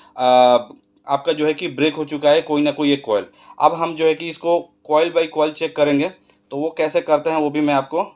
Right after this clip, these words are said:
दिखा देता हूँ, ठीक है। तो इसका जो है आपको क्या करना है,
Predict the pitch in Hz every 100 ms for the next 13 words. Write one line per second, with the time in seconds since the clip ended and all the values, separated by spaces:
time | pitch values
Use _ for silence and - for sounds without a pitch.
0 | _ 127 131 131 107 - 98 95 143 165
1 | 135 _ _ _ 139 143 139 160 170 160
2 | 151 156 147 156 160 156 156 143 160